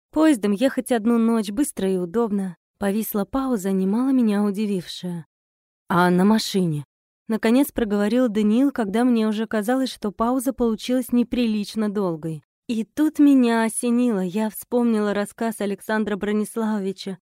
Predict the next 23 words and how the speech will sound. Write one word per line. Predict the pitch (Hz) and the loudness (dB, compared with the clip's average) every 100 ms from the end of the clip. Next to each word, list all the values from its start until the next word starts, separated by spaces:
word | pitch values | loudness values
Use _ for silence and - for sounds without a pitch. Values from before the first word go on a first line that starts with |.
| _ - | _ 0
Поезд | 220 220 190 | 2 2 2
для | 208 | 0
Даниила | 190 202 208 220 214 | 2 2 2 2 0
ассоциируется, | 190 214 - 226 233 220 208 226 | -2 -4 -4 -2 0 0 -2 -4
должно | 208 208 202 226 | -2 -2 -2 -2
быть, | 214 | -4
с | - | -4
чем-то | 254 233 220 | -2 -2 -4
плохим | - 220 190 - 254 233 | -6 -6 -8 -8 -4 -2
и | 196 | -2
даже | 175 214 208 | -4 -6 -6
страшным. | - 247 247 208 196 175 - _ _ _ - | -6 -4 -4 -4 -8 -10 -12 _ _ _ -12
И | 269 | -8
как | 254 - | -8 -4
я | 254 233 | -2 0
раньше | 262 - 226 | 0 -2 -4
об | 208 | -2
этом | 247 247 226 | -2 -2 -2
не | 220 | -2
додумалась. | 214 190 247 247 214 180 - _ _ _ _ _ _ _ _ _ _ _ - | -4 -4 -4 -4 -6 -10 -16 _ _ _ _ _ _ _ _ _ _ _ -2
Почти | 262 - - 294 269 | -2 -2 -2 -2 0
семьсот | 262 247 - 277 - | 0 -2 0 -2 -2
километров. | 262 247 247 285 320 233 208 - | -2 2 2 2 2 -2 -6 -8